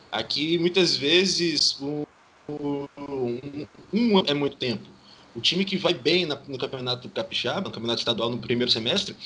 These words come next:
vai muito mal na Copa Espírito Santo, no segundo. Então, e isso disputando até com, com clubes mais fracos, porque a Copa Espírito Santo permite a participação de clubes da, do, da primeira e da segunda divisão, simultaneamente.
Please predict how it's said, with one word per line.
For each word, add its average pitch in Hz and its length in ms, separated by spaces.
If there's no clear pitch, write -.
vai 139 120
muito 165 240
mal 151 140
na 170 80
Copa - 180
Espírito - 320
Santo, 175 320
no 117 60
segundo. 127 460
Então, 160 1120
e 143 160
isso 220 160
disputando 214 420
até 202 180
com, 240 200
com 190 480
clubes 185 280
mais 190 180
fracos, 165 400
porque 139 240
a 131 60
Copa 135 180
Espírito 139 300
Santo 143 260
permite 127 360
a 147 220
participação 131 640
de 135 180
clubes 120 400
da, 101 280
do, 104 680
da 107 120
primeira 120 480
e 214 40
da 196 140
segunda 175 380
divisão, 160 580
simultaneamente. 131 960